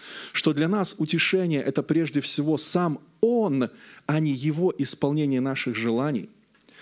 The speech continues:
тогда Он и желания наши может исполнить. Как важно не относиться к Богу как к магазину – мне что-то надо, иду. Мне этого хочется, я иду. А если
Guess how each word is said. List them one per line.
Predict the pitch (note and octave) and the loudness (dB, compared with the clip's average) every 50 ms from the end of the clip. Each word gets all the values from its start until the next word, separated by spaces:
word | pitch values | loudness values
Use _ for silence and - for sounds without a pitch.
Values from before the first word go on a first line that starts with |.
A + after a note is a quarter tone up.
| - - | -18 -6
тогда | - - A2+ A2 F3+ A3 | -4 -4 0 2 2 2
Он | A#3+ A#3+ A#3 | 4 4 2
и | A3+ | 2
желания | G#3 B3+ C4+ C4+ B3+ A3+ | 2 2 0 0 0 0
наши | - A#2 G#2+ - - A#2 | -2 -2 -2 -2 -2 -2
может | A#2 A2+ A#2+ A#2+ - - | -4 -6 -6 -8 -6 -4
исполнить. | G#2+ - - - B2+ A#2 - - - - - - - - - - - - - | -4 -4 -2 -2 -2 -2 -2 -6 -10 -14 -16 -18 -16 -16 -14 -12 -12 -8 0
Как | - F#3 F#3 G#3+ | 0 0 2 2
важно | A#3 C4+ C#4 B3 F3 E3 D3+ | 0 2 2 2 2 2 2
не | D#3 E3+ | 2 2
относиться | F3+ E3+ - F#3+ F3+ - - G#3+ - - D#3+ | 0 0 0 0 0 2 0 0 0 0 -2
к | C3 B2 | -2 0
Богу | B2 F3 B3 C4+ A#3+ D3+ A2+ G#2 - - - - - | 0 2 2 2 2 0 -2 -4 -4 -8 -20 -12 -2
как | - F#3 F#3 F#3 | -2 -2 -2 0
к | - | 0
магазину – | E3 E3+ F3 D#3+ G3+ G3 - G3 G#3+ F3 B2 G2+ - - - _ - - _ - | 2 2 4 4 2 2 2 2 2 2 2 0 -4 -8 -14 _ -20 -18 _ 0
мне | C#3+ D#3+ F#3+ G3 | 2 4 4 4
что-то | F3+ - - G3+ - F3+ | 2 4 2 4 4 4
надо, | F3 F#3 G#3 A3 A3 A#3 | 2 4 4 4 4 2
иду. | A3+ - A#3+ B3+ C#4+ D4+ C#4+ G#3 C3 G#2+ - - - - - - - - - - - | 2 2 2 0 2 2 2 2 2 -2 -4 -8 -16 -20 -20 -20 -20 -20 -16 -4 0
Мне | C3+ D3+ G3 | 2 4 4
этого | A#3 G#3+ G#3+ G#3 G3 | 4 4 4 2 2
хочется, | F3 - - A#3 B3 A#3+ - D#4 - - - D4 B3+ - - | 2 2 2 2 4 4 2 0 0 0 0 0 -4 -4 -4
я | - B2+ D3 F3+ G3 - | 0 0 2 2 2 0
иду. | G#3 F#3 G3+ F#3+ C4+ C4 F3+ A2+ - - - _ _ _ _ _ - - _ - - - - - - _ _ _ _ _ | 0 0 2 2 2 2 2 0 -2 -6 -12 _ _ _ _ _ -20 -20 _ -20 -20 -20 -20 -20 -20 _ _ _ _ _
А | - - C#3 | -2 0 2
если | C#3+ D#3+ D#3 - E3+ D#3+ D#3 C#3 | 2 2 2 2 2 2 2 2